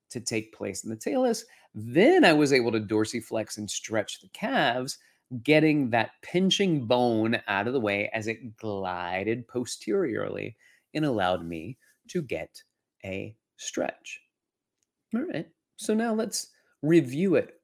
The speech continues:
one more time. And I know sometimes I messed it up as we're talking, so let me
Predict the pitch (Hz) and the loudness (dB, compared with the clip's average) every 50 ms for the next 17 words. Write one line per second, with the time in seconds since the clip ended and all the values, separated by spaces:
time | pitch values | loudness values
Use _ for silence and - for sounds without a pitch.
0 | _ - 113 110 127 160 196 220 240 233 208 - - 104 90 90 92 98 104 110 | _ -10 -4 -2 0 2 2 2 2 2 0 -2 -2 -4 -4 -2 -4 -4 -6 -6
1 | - - 113 107 104 104 101 101 107 104 101 101 - - _ - - - 131 123 | -8 -8 -6 -4 -4 -2 -2 0 0 0 0 -2 -4 -10 _ -16 -10 -8 -8 -8
2 | 110 - 107 101 95 98 101 95 95 - - 117 110 104 98 95 - - 107 104 | -6 -8 -10 -10 -8 -10 -10 -10 -10 -12 -10 -8 -8 -8 -8 -8 -8 -8 -6 -6
3 | 110 - - - 123 131 139 147 147 - 165 180 196 208 180 151 - - 92 92 | -6 -6 -8 -10 -8 -8 -8 -6 -6 -6 -6 -4 -4 -6 -6 -6 -6 -6 -6 -6
4 | 92 98 110 - - - 113 104 | -4 -6 -6 -6 -8 -10 -12 -14